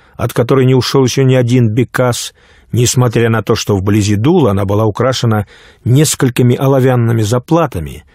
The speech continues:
положенными в тех местах, где ржавчина и пороховые газы проели железо. Едва войдя в лес, мы тотчас же напали на заячий след. Две лапки рядом и две позади, одна за другой.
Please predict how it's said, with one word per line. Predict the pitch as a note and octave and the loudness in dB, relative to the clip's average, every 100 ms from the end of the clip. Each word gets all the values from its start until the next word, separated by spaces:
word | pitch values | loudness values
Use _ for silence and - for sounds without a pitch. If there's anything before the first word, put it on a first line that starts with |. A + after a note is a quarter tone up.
| _ _ - | _ _ -8
положенными | G2+ G2+ G2 G2 | -2 -2 -2 -6
в | F#2 | -6
тех | - F#2+ F#2 | -6 -6 -6
местах, | F2+ - C#3+ B2 | -6 -2 -2 -2
где | F#2 A2+ G#2 | -2 -2 -2
ржавчина | F2 G2 A#2+ G2+ - F#2+ E2 - - | -2 -2 -2 -4 -6 -6 -8 -14 -20
и | - | -12
пороховые | - F#2+ F#2+ G2 F#2+ | -8 -6 -4 -6 -6
газы | F#2+ C3+ A#2+ A2+ G#2+ _ - | -2 0 0 -2 -4 _ -6
проели | A2 A2 G#2+ F#2+ | -2 0 0 -2
железо. | F#2 G2+ E2+ A#1+ - _ _ _ _ _ _ _ _ _ _ _ _ _ _ _ - | -4 -4 -6 -10 -18 _ _ _ _ _ _ _ _ _ _ _ _ _ _ _ -12
Едва | D#2 C#3 D#3 A3 | -2 0 2 2
войдя | G3 D#3 C#3+ | 2 2 2
в | C3 | 2
лес, | C#3+ F#3+ G3+ - - - | 2 2 0 -6 -10 -4
мы | B2+ D3+ | -2 -2
тотчас | - G3 - E3 C#3+ | 0 -2 -2 -2 2
же | D3 | 2
напали | C3+ C3 E3 C#3+ | 0 0 0 0
на | B2 | 0
заячий | A2+ C3+ B2+ - | 0 0 0 -4
след. | A#2 - C#2 - - _ - _ _ _ - | -8 -8 -10 -12 -20 _ -20 _ _ _ -6
Две | E2+ C3 | 0 2
лапки | B2+ A#2+ A2+ - | 2 0 -2 -4
рядом | G#2+ E3+ C3+ F2+ | 0 0 -2 -4
и | F2 | -4
две | A2 | -6
позади, | E3 B2+ A2 C2 A#1 G#1+ - _ - | -4 -2 -4 -6 -12 -16 -20 _ -16
одна | B2 E2+ A#2+ | -10 -4 -2
за | A#2 | -2
другой. | G#2 D2 - - - | -4 -8 -12 -16 -20